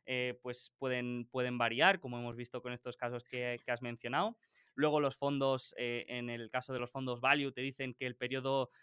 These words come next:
en el que se tienen que valorar estas inversiones es de mínimo siete años, con lo que,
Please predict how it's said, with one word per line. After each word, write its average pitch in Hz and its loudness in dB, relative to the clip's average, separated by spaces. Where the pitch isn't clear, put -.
en 131 -2
el 127 -2
que 127 -2
se 131 -8
tienen 139 -2
que 131 -6
valorar 127 8
estas 131 0
inversiones 131 -2
es 123 -8
de 127 2
mínimo 139 -2
siete 131 -2
años, 175 4
con 123 -4
lo 120 -4
que, 117 -2